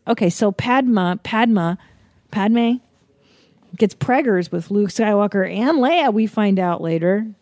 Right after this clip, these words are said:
Twins. And, uh, we find out in a premonition that Anakin has that she's gonna die.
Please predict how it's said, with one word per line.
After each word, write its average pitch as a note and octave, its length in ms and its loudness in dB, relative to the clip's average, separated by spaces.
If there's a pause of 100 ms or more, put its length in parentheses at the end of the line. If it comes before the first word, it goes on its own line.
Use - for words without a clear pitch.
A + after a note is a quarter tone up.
Twins. F#3+ 1000 -2 (1120)
And, A#3 440 0
uh, A#3 300 0
we B3 120 -2
find B3+ 260 -2
out B3+ 240 0
in A#3 180 -2
a A#3 60 0
premonition A#3 720 0
that G3 200 -2
Anakin G3 440 -2
has F#3+ 220 -2
that F#3+ 100 -4
she's G3+ 180 -4
gonna G#3+ 220 0
die. A3+ 480 -2